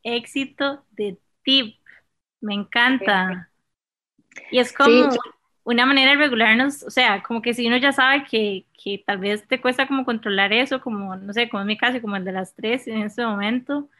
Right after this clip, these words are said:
Speaker 1: sea, es como una man-, es como un life hack.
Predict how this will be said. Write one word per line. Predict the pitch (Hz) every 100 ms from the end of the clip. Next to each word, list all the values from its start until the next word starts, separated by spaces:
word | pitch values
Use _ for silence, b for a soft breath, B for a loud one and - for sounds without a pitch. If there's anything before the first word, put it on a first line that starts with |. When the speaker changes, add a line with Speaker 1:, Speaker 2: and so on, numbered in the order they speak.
| b b _
Speaker 1:
sea, | - 254
es | 240
como | 262 254
una | 240 254
man-, | 254
es | 214 -
como | 247 254 226
un | 202
life | 208 240 247
hack. | 202 190